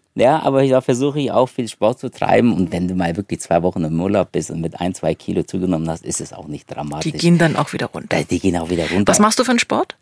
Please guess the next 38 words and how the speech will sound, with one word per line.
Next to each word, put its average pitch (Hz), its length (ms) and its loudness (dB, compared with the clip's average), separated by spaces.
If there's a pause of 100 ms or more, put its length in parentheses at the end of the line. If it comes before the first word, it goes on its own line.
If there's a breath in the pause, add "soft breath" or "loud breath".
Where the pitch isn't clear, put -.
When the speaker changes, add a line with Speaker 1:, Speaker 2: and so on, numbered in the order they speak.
Speaker 1:
Ah, 117 160 6
ich 156 160 0
mach, 185 240 4
ähm, 117 600 6
Herz-Kreislauf-Training. 165 1200 -2
Dann - 180 -4
mache 98 180 -2
ich 90 60 -8
noch 87 140 -4
ein - 40 -20
bisschen 82 280 -14 (200)
Kraft. - 440 -12 (120)
Und 92 320 -16
ich - 140 -12
versuche 95 280 -12
dann 82 160 -10
auch 82 160 -12
im 78 120 -12
Sommer 90 220 -6
ein 78 100 -8
bisschen - 260 -14
Tennis 90 300 -12
zu - 120 -20
spielen. - 520 -16 (320)
Speaker 2:
Mhm. 170 180 -4
Speaker 1:
Und, 226 140 -10
und 104 140 -12
das - 160 -12
reicht - 220 -16
mir - 160 -14
auch, - 160 -20
ja. - 160 -14 (100)
Aber 123 180 2
ich 131 180 -2
mach 131 220 0
schon 135 300 -2
so, 92 220 -4
mm, 78 520 -10